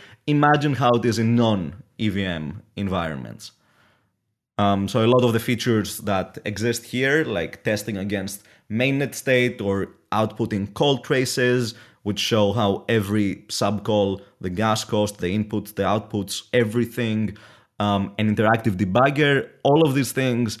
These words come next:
you will not find them in other kind of programming environments. So it, it sort of paints a picture around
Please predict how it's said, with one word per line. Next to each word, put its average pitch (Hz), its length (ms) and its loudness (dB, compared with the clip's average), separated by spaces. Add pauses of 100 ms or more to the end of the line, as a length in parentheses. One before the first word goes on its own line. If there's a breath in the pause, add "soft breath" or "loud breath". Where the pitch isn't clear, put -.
(240 loud breath)
you 107 160 2
will 110 120 4
not 113 200 2
find 101 340 0
them 90 260 -4
in 98 120 -4
other 90 540 -2
kind 80 180 -8
of - 80 -10
programming 87 420 -6
environments. 80 680 -8 (560 loud breath)
So 113 500 2 (560)
it, 127 200 -2
it 127 140 0
sort 139 180 0
of 127 140 -2
paints 135 220 0
a 113 40 -2
picture 117 600 -2
around 104 520 0